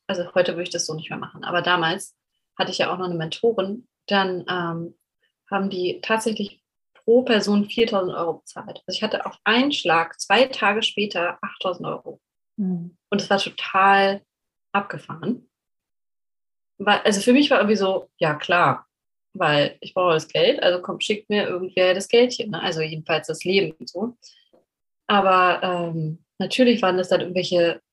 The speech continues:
Speaker 1: interessanten Zufälle, könnte man meinen. <laughs>
Speaker 2: Mhm.
Speaker 1: Aber für mich war irgendwie, ich wusste das, ach doch, ich hatte so ein, das war auch nochmal interessant, ich hatte so ein,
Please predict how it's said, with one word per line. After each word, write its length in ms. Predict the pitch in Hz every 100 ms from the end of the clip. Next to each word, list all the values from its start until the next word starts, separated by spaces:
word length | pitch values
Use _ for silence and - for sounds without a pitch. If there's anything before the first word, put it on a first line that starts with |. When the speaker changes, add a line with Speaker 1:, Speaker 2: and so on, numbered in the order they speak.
| _ _ -
Speaker 1:
interessanten 600 | 180 180 - 180 160 185
Zufälle, 600 | - 320 330 233 190 180
könnte 300 | 208 175 175
man 180 | 160 160
meinen. 480 | 170 - 226 226
<laughs> 260 | 254 - -
Speaker 2:
Mhm. 260 | 240 220 214
Speaker 1:
Aber 140 | 220
für 140 | 226
mich 200 | 233 285
war 180 | 247 208
irgendwie, 640 | 240 262 254 220 226 233 - _ _ _ _ - -
ich 160 | 208
wusste 300 | 240 294 285
das, 140 | 190 -
ach 140 | 233
doch, 220 | 254 254 - _ -
ich 200 | - -
hatte 200 | 240 220
so 100 | 202
ein, 120 | 196
das 160 | 202 -
war 120 | -
auch 60 |
nochmal 220 | 196 180 -
interessant, 400 | - - 156 -
ich 120 | -
hatte 220 | 202 214
so 120 | 208 190
ein, 300 | 180 180